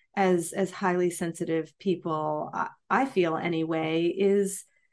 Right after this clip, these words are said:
so much greater than just ourselves, and that we're not meant to always be comfortable. And it's okay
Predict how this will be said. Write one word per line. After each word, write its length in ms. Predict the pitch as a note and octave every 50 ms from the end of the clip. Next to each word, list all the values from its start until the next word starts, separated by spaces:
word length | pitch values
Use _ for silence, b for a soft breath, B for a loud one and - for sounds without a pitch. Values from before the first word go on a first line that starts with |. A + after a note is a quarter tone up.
| _ _ -
so 320 | - - - A#3 A3+ A3+
much 280 | A3+ A3+ A3 G#3+ - -
greater 360 | - F3 F3 F3 G#3 A3 A3+
than 200 | G#3 G3+ F#3 F3
just 300 | E3+ E3 E3 D#3+ - -
ourselves, 1000 | - D#3 D#3 D#3 - - - E3+ D#3+ D#3 D#3+ E3+ A3+ C4 D#4+ E4 D#4 - - - - -
and 280 | - G#3+ G#3 G#3 G#3 G3
that 300 | G3+ G3 G3+ G3 - G#3+
we're 160 | G#3+ G#3+ G#3+
not 280 | G#3+ G#3 A3 G#3 - G3
meant 320 | G3 F#3 F#3 F#3+ F#3 -
to 160 | - F#3+ -
always 420 | - E3+ D#3+ D#3+ D#3+ E3 D#3+ D#3+ -
be 180 | - F3 E3
comfortable. 800 | D#3+ - - F3 E3 - - - E3 E3 E3 - - - F#3 F#3+ F#3+ -
And 160 | G3 F#3 F#3+
it's 160 | F#3+ F#3 F#3 -
okay 760 | - G#3 G#3 G#3 G#3 - F#3 G3+ G3+ G#3 G#3 G#3 G#3 G3+ G3+